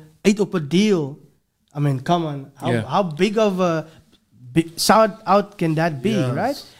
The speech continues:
Speaker 2: You know, I think
Speaker 1: Um,
Speaker 2: also to a large extent, like, we're moving along with technology as well. So, like, the archaic form we just have, yes, we will have printed versions of the book.
Speaker 1: Yeah.
Speaker 2: Um, but also to have it as an online resource where those hyperlinks can be inserted into those,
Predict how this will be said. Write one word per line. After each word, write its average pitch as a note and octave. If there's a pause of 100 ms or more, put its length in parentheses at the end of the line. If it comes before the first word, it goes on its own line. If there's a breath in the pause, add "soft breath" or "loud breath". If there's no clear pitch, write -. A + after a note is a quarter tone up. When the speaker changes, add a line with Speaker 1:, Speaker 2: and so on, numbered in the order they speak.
Speaker 2:
You C#3+
know, C#3+
I D3+
think C#3+
Speaker 1:
Um, F#3+
Speaker 2:
also G3
to F#3
a D3+
large C#3+
extent, E3
like, C3
we're B2+
moving C3+
along B2
with C3+
technology B2
as A2
well. A2
So, A2
like, G#2+ (480)
the C3
archaic C#3
form D3
we B2
just C3
have, A#2+
yes, C#3
we D3
will B2+
have A2+
printed C3
versions A2
of B2
the A#2
book. F2+
Speaker 1:
Yeah. C#3+ (380 soft breath)
Speaker 2:
Um, A#2+
but B2+
also C#3+
to B2+
have A#2
it C3
as C3+
an C#3+
online D3
resource A#2
where A#2
those A#2
hyperlinks B2+
can C#3
be B2+
inserted B2
into C#3
those, A2